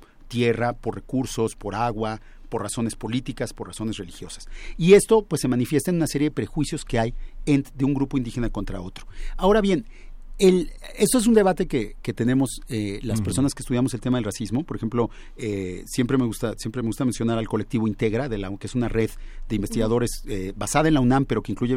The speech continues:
Speaker 1: investigadores de muchas otras universidades de México, y en que hablamos, eh, que, que se dedican justamente a la, a la, al estudio del racismo y la xenofobia. Y hemos tenido varias discusiones en seminarios en este, en este grupo, y, y cada vez me convenzo más que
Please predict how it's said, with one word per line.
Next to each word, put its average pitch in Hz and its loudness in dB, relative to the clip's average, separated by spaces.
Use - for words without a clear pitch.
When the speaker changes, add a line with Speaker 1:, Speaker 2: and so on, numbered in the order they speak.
Speaker 1:
investigadores 110 0
de 113 0
muchas 120 0
otras 120 -6
universidades 110 -4
de 113 -4
México, 107 -4
y 131 4
en 120 2
que 127 0
hablamos, 123 2
eh, 113 -8
que, 107 -6
que - -8
se 117 -2
dedican 123 0
justamente 127 -2
a - 0
la, 110 -2
a 101 -6
la, 123 -2
al - -4
estudio 120 0
del 107 -2
racismo 113 -2
y 127 0
la 120 -2
xenofobia. 131 -2
Y 170 4
hemos 196 6
tenido 190 2
varias 180 4
discusiones 147 2
en 127 0
seminarios 120 0
en 110 0
este, 120 -4
en 117 -2
este 160 -4
grupo, 147 0
y, 190 2
y 156 0
cada 233 6
vez 233 8
me 233 6
convenzo 185 2
más 180 2
que 147 2